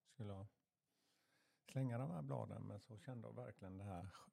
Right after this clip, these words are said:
goda doften av citron, och det var starkare eller mer friskare doft än själva citronen. Så om ni har en citrusväxt, prova bladen och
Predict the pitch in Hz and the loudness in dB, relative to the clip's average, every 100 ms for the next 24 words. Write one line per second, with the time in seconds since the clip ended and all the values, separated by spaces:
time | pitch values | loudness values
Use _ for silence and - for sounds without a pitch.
0 | _ _ - 123 101 98 104 - - 95 | _ _ 0 2 2 0 -2 -4 -4 -2
1 | 95 - 98 - 95 87 90 95 110 113 | -2 -4 -6 -4 -6 -4 -2 -2 -4 -6
2 | - 131 131 - 90 95 107 92 90 117 | -2 -2 -2 0 0 2 0 0 0 0
3 | 104 98 85 95 - 135 135 - 95 87 | 2 2 2 -2 -4 -2 0 -2 -2 0
4 | 98 110 - 87 - 87 87 - 110 - | 0 -2 -2 -4 -2 -2 -2 0 -2 2
5 | 113 101 92 123 139 101 - - - 92 | 2 4 4 4 2 -2 -8 -10 2 4
6 | 95 92 131 151 165 147 131 - 143 - | 6 4 4 4 2 0 0 2 2 4
7 | 90 - - - - _ _ 107 87 - | 4 4 -2 -4 -12 _ _ -2 -2 -4
8 | - - 120 92 98 127 123 92 92 - | -10 -2 0 2 2 4 2 2 0 0
9 | 101 87 - | -2 -4 -8